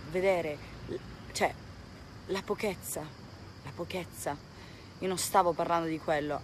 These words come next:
anzi, è stata una delle prime volte in cui mi sono aperta con un'intervista, ho detto: "Perché no?".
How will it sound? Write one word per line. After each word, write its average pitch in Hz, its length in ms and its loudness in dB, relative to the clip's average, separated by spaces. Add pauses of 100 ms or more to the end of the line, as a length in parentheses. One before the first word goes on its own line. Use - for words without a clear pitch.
anzi, 160 520 4 (320)
è 170 60 0
stata 175 340 4
una 196 220 2
delle 180 200 6 (260)
prime 208 420 6
volte 196 440 8
in 196 140 4
cui 190 380 2
mi 185 160 -2
sono 175 180 2
aperta 180 600 6
con 170 120 0
un'intervista, 170 600 0
ho 160 40 0
detto: 156 260 0
"Perché 175 300 0
no?". 147 220 0